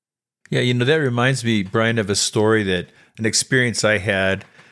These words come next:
uh, some years ago. I was, I was at a different church, and I don't need to name, you know, that anything, because it's not a, maybe a very positive story I'm gonna tell, but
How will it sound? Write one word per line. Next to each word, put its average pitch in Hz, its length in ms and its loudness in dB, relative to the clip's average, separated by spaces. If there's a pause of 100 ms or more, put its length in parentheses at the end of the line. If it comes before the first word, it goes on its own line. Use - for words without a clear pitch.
(140)
uh, 95 100 -2
some 160 300 0
years 147 260 0
ago. 104 400 2
I 104 40 0
was, - 440 -2
I 98 80 -4
was 98 180 0
at 104 140 2
a 98 80 0
different 98 380 -4
church, 98 500 -2
and 80 180 -2 (280)
I 101 60 0
don't 90 120 -2
need 95 160 -4
to 92 80 -4
name, 87 400 0
you 87 100 -2
know, 82 180 -2
that 82 200 0
anything, 87 480 -4 (420)
because 90 400 -2
it's 80 260 -4
not 87 220 -2
a, 82 100 -4 (160)
maybe 90 300 0
a 80 60 -2
very 82 220 -2
positive 80 460 -4
story 117 380 -2
I'm 82 80 0
gonna 82 140 -2
tell, 131 320 0
but 95 260 -2